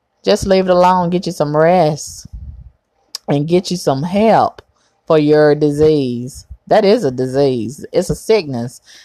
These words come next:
being a troll. And some of them are old trolls. And that's the,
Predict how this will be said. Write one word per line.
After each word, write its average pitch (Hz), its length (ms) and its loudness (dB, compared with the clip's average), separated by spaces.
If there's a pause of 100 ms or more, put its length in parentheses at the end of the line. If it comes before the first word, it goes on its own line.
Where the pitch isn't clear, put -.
(160)
being 151 320 2
a 127 360 2
troll. 131 760 0 (600)
And 156 320 2
some 214 240 0
of 151 180 0
them 143 300 0
are 127 340 0
old 151 800 4
trolls. 120 760 -2 (580)
And 143 180 0
that's 170 320 0
the, 123 180 -4